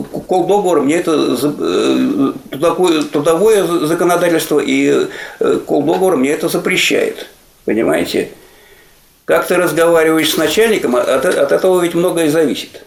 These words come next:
От, от этого. Либо ты говоришь с ним на равных, либо ты, э, перед ним, значит, прогибаешься на полусогнутых.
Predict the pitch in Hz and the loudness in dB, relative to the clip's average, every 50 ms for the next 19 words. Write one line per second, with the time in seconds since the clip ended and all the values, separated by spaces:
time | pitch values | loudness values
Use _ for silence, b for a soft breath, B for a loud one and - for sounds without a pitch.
0 | - _ _ _ _ _ _ _ _ _ - - - - - 123 127 160 147 151 | -20 _ _ _ _ _ _ _ _ _ -6 -4 -4 -2 0 0 0 2 0 2
1 | - - - - 185 180 170 170 - 170 165 160 151 156 B B B B B B | 2 2 2 2 0 0 0 0 0 0 0 0 -2 -4 B B B B B B
2 | B - 135 147 160 170 170 151 - - - 139 127 120 - - - - - - | B -2 0 2 4 4 4 2 0 -2 0 0 0 0 0 -2 -4 -10 -10 -4
3 | - 135 139 160 202 233 233 190 143 - 123 139 - 185 175 185 185 175 170 - | -2 0 2 2 2 2 2 0 -2 -2 -2 -2 -2 0 0 0 2 2 0 0
4 | - - - - - 87 92 - - - 90 87 87 - 104 101 101 - - 135 | -2 -8 -12 -10 -6 -2 -2 -2 0 0 2 2 4 4 2 2 0 -2 -4 -2
5 | 131 135 127 139 170 180 180 180 165 156 - - - - 156 160 160 175 143 123 | -2 0 0 2 2 2 2 0 0 -2 -2 -4 -4 -4 -2 -2 0 0 2 2
6 | 113 - - - - - - - - - - - - - 160 160 156 151 - 107 | 2 0 0 -2 -4 -8 -8 -10 -10 -8 -6 -4 -2 0 0 0 2 2 0 -2
7 | - - - - - - - - | -2 -4 -10 -12 -14 -18 -18 -20